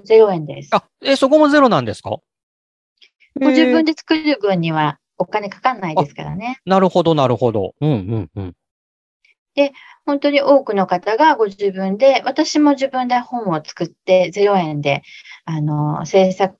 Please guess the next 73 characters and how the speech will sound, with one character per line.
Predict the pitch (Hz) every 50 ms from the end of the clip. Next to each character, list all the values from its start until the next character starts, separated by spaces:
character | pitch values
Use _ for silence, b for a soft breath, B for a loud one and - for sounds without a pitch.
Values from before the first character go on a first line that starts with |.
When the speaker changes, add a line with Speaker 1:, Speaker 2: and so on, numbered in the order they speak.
| _
Speaker 1:
コ | - 175
ス | 175 - - -
ト | - - - -
ゼ | 156 196 202
ロ | 214 208 202
円 | 190 185 196 220
で、 | 277 311 302 302 B B B B B
あ | _ 175 160 160
の、 | - - - - - - - - - - - - - - _ _ _ _ _ _ _ _ _ _ _ _
作 | - - - 202
り | 190 185
ま | 175 175 180 180
し | -
た | - 160
し、 | 170 - -
Speaker 2:
は | 254 -
い。 | -
Speaker 1:
多 | 294 311 151 131
く | 208
の | 185 170
方 | 156 - 160 151 156 151 147
が | 147 143 143 b b b b b b
ご | - 170
自 | 160 170 165
分 | 160 170 165
で | 165 165
執 | 160 - 180 165 - -
筆 | 160 156 - - 165 160
し | 151 -
て | - 302 294
出 | 294 277 254
し | 254 -
て | - 208 196
い | 196
る | 196 214 226
の | 262 294 294
で、 | 311
え | 311 294 - - - - - - _ - 170 165 165
ー、 |
制 | - - 196 185 175
作 | 170 - 180 170 - - 165 160 160 156 - _ _ _ _ _ _ _ _ _ _ _ _
費 | - 170 151
っ | 151
て | - 175
い | 180
う |
の | 214 269
は | 294 285 247
ゼ | - 180 175
ロ | 180 165
円 | 160 143 135
で | 135 135 139
す | - _ -
ね。 | 311 339
Speaker 2:
う |
ー | 117 135 147 156 165 175 185 190 208 220 226
ん。 | 202
じ | 139 -
ゃ | 170
あ、 | - B B B B B B
え、 | 156 175 - -
じ | 143 202
ゃ | 175
あ、 | - - _ _ _
本 | _ 262 277 311 294 247
を | 180 139
出 | 110 143 156 180
す | - - 143
の | 123 110 95
に、 | 98 110 139 147 131 104 92 - _ _ _ _ _ _ _
お | - 139 -
金 | - - 202 214 220 240 254
は | 262 262 247